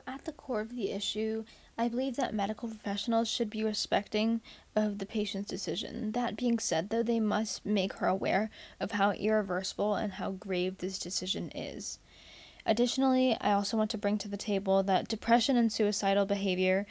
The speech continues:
is very serious, and it does not always lead to suicide. I'd also then like to make a public service announcement for anyone that feels they're not doing well mentally and for them to go seek help, whether that be from a friend,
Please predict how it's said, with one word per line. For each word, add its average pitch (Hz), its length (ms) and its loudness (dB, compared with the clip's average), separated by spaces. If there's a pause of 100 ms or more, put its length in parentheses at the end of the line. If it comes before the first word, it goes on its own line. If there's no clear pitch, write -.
(460)
is 190 320 0
very 214 400 4
serious, 196 680 0
and 196 320 0 (220)
it 208 80 -4
does 202 200 0
not 208 220 4
always 196 340 4
lead 190 140 -2
to 196 100 -6
suicide. - 640 -4 (520)
I'd 208 120 2
also 220 400 6
then 202 400 2
like 202 340 0
to - 100 -4
make 196 220 0
a - 60 -4
public 226 320 -2
service 220 340 -2
announcement 202 500 -2
for - 120 -2
anyone 202 560 0 (140)
that 202 220 0
feels 190 280 0
they're 185 160 0
not 190 180 -2
doing 180 220 -4
well 190 160 -2
mentally 233 420 0
and 208 160 -2
for 196 100 -2
them 196 180 0
to 196 100 -8
go - 140 -4
seek - 240 -6
help, - 320 -6
whether 185 200 2
that 185 200 -2
be 208 120 0
from 190 240 -4
a 196 60 -6
friend, 233 360 2